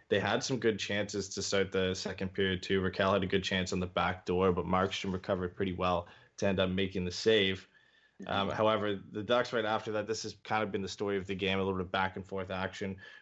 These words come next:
Speaker 1: where the Ducks turn over the leads to a good chance by Adam Gaudette. And then Gibson again has to make a save after he gives up the rebound. So Gibson keeping the Ducks in it, but unfortunately,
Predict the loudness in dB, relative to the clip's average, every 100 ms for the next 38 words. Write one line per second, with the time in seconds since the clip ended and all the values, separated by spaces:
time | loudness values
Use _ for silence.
0 | -2 0 4 2 0 -2 0 0 -2 -2
1 | 0 0 0 0 2 2 0 0 0 0
2 | 2 2 0 0 -4 0 2 2 0 -6
3 | -20 -12 -4 -2 0 4 2 2 -4 0
4 | 2 2 -2 -6 -4 -4 -4 -6 -4 -2
5 | 0 -2 -2 -6 -2 -2 0 -2 -2 0
6 | 4 4 6 4 2 -4 _ _ _ _
7 | -6 2 2 2 -2 0 0 2 2 2
8 | 4 2 0 -2 -2 -2 -2 -2 -4 4
9 | 6 6 2 4 4 4